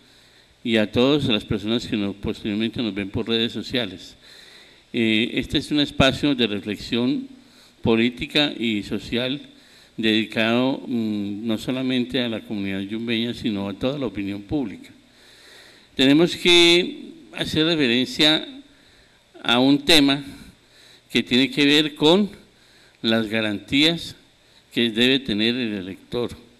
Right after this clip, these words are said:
las garantías que deben tener los dirigentes políticos en sus distintas postulaciones.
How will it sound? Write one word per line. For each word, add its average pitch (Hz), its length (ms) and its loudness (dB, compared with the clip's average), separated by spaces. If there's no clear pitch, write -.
las 113 160 2
garantías 113 640 2
que - 120 0
deben 123 200 2
tener 131 580 -4
los 113 120 -2
dirigentes 104 540 -4
políticos 143 640 -6
en - 180 -8
sus 107 220 -8
distintas 104 540 -8
postulaciones. 101 1000 -10